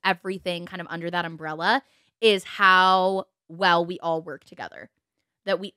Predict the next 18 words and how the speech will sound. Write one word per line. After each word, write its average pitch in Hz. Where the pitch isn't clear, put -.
all 190
mesh 190
so 190
well, 180
that 175
we 175
all 170
get 165
along, 208
that 165
we 170
all 170
have 175
fun. 208
It 170
just 226
makes 196
it 175